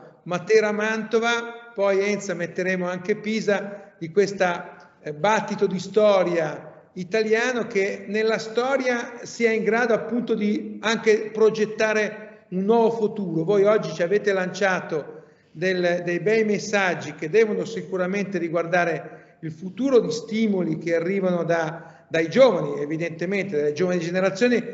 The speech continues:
Ne abbiamo sentito, eh, avere una testimonianza diretta, una giovane che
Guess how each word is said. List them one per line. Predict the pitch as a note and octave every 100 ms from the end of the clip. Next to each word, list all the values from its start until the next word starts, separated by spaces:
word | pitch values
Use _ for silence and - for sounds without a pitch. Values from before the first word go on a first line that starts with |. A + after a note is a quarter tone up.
| - -
Ne | D#3+
abbiamo | E3+ G3 F3+
sentito, | F3+ F3 G3+ G3 F#3 E3+ - - - _
eh, | -
avere | E3 E3 G3
una | F3 D#3+
testimonianza | D#3+ E3 F#3 F3+ F#3 F#3 F3+ E3 - E3 D#3+ D#3
diretta, | D#3 F3+ G3 A3 - G#3+
una | F3+ E3
giovane | D#3+ F#3 F3 E3+ D#3+
che | E3 E3 E3 -